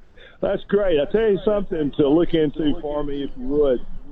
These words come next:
The Dallas Morning News, who I write for, just re-, did a real nice, uh, column, uh, about Hoja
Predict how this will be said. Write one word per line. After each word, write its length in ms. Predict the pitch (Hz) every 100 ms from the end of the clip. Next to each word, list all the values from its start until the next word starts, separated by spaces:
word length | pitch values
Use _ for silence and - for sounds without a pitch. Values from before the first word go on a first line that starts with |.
| 147
The 60 | 123
Dallas 300 | 156 202 190
Morning 400 | 196 175 165 139
News, 360 | 143 165 139 127
who 140 | 151
I 100 | 147
write 320 | 151 147 151 135
for, 220 | 131 117 113
just 180 | 135 -
re-, 180 | 147 147 - -
did 140 | 147 131
a 40 |
real 260 | 135 247 185
nice, 260 | 165 160 - - - - - - 123
uh, 100 | 120 -
column, 520 | 147 147 127 110 113 - - 185 165 - - - -
uh, 360 | 175 139 131 127 -
about 460 | 135 127 147 143 -
Hoja 300 | 151 143